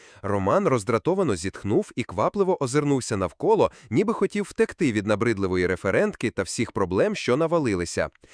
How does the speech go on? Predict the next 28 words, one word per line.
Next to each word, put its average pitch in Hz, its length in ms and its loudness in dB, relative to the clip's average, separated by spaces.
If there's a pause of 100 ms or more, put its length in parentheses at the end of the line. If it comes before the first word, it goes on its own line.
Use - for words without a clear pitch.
(180)
Він 214 200 2
побачив 151 420 0
прибиральницю, 104 840 0
і 113 100 -2
його 95 240 2
погляд 202 420 2
став 117 260 0
жорсткішим. 101 800 -4 (420)
"Іди, 143 440 2 (180)
прибери 117 380 4
в - 60 -6
переговорній 120 840 2
і 107 100 -2
долий 107 320 2
кави 120 340 2
в - 80 -2
термос, 95 500 0 (160)
а 98 100 2
то 127 120 0
ці 139 180 0
пани 120 380 2
там 110 240 2
усе 160 360 2
випили, 92 560 0
їм 120 240 0
не 196 80 2
вистачає, 175 640 0
бачте". 92 460 0